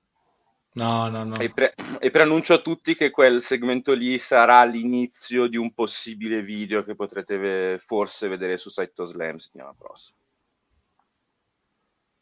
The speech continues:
Speaker 2: Eh, vabbè, insomma. La creatività menziana... Eh, dopo Tappartento,
Speaker 1: Questa cosa è molto,
Speaker 2: il
Speaker 1: molto
Speaker 2: Running
Speaker 1: interessante.
Speaker 2: Wild. Comunque,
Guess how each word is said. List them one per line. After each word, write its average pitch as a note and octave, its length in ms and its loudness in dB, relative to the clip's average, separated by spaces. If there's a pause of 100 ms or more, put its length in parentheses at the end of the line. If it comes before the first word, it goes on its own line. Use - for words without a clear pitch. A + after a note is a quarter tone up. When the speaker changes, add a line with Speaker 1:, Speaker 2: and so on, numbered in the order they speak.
(1080)
Speaker 2:
Eh, E2 520 4
vabbè, D2 240 -18
insomma. - 400 -20 (640)
La F#2+ 100 -6
creatività G#2+ 480 -4
menziana... G#2 1400 0
Eh, E2+ 40 -20 (760)
dopo F#2+ 640 0
Tappartento, G2+ 520 -4
Speaker 1:
Questa E3 200 6
cosa C3 80 4
è C#3 80 6
molto, G#3+ 220 2
Speaker 2:
il G3+ 60 2
Speaker 1:
molto F#3+ 160 -2
Speaker 2:
Running - 180 0
Speaker 1:
interessante. F2+ 520 0
Speaker 2:
Wild. G2+ 120 -20 (1200)
Comunque, B2 580 6